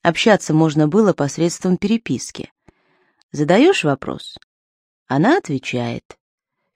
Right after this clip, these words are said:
Пишет деформированной рукой деформированными буквами, сползающими с листа словами. Спрашиваю её, «Очень ли больно?» Она отвечает,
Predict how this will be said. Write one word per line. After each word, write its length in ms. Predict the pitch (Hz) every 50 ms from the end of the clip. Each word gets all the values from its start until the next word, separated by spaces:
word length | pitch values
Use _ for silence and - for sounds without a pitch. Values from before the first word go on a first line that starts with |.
| _ _
Пишет 380 | - 233 247 214 - - 190 165
деформированной 880 | 160 190 175 - 208 202 196 202 214 226 214 202 175 185 180 180 185 185
рукой 480 | 180 185 170 - 226 247 254 220 - _ _ _
деформированными 1080 | - 156 156 202 190 - 208 208 214 214 220 226 220 190 180 156 165 165 165 160 160 160
буквами, 640 | 156 180 240 302 302 - - 156 139 135 123 - - _ _ _
сползающими 920 | - - - - 190 185 180 170 196 220 240 240 220 - - 202 180 185
с 140 | 175 - -
листа 340 | 156 151 - - - 170 160
словами. 640 | - - 147 143 139 131 131 127 - 139 139 143 _ _ _ _ _ _ _ _ _ _ _ _ _ _ _ _ _ _ _ -
Спрашиваю 600 | - - - 196 190 - - 175 160 165 170 170
её, 280 | 165 160 170 170 160 - - _ _ _ _ _ _ _ _ _ _ -
«Очень 360 | - 226 262 - - 196 175
ли 100 | 160 170
больно?» 520 | 160 160 165 165 139 127 123 - - 139 _ _ _ _ _ _ _ _ -
Она 180 | - - 170 175
отвечает, 640 | 170 - 160 151 - - 143 135 123 123 _ -